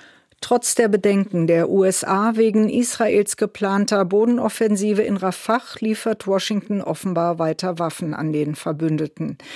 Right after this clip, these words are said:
Nach einem Bericht der Washington Post handelt es sich dabei unter anderem um Bomben und Kampfflugzeuge.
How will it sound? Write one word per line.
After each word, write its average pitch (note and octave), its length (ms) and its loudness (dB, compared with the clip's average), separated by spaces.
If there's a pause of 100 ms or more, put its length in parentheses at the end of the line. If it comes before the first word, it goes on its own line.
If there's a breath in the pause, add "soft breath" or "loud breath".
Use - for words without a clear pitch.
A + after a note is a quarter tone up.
(240 loud breath)
Nach F3 180 0
einem G3 260 2
Bericht G3+ 380 -2
der G3+ 220 2
Washington G3+ 540 -2
Post A#3 520 0
handelt F3+ 300 -2
es F3+ 140 -6
sich - 200 -8
dabei F3+ 400 0
unter F#3 320 -4
anderem G3+ 460 0
um F3+ 240 0
Bomben F#3 500 0
und G3+ 280 -4
Kampfflugzeuge. E3 1080 -4